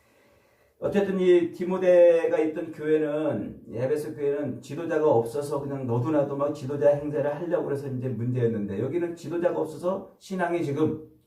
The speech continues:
어, 바르지 못한 이제 그런, 어, 부분을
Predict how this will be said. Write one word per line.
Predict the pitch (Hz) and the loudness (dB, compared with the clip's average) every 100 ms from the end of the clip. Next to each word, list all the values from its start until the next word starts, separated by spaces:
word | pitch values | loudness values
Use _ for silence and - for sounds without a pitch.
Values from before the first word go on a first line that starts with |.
| _ | _
어, | 107 101 | -18 -18
바르지 | - 139 139 139 | -12 -4 -2 0
못한 | 113 117 107 95 - - - | 0 0 0 -2 -6 -14 -8
이제 | 107 | -2
그런, | - 156 127 113 101 | 6 8 8 0 -4
어, | 98 92 78 - | -4 -4 -4 -6
부분을 | 123 117 107 - 202 - | -4 -2 0 0 -2 -8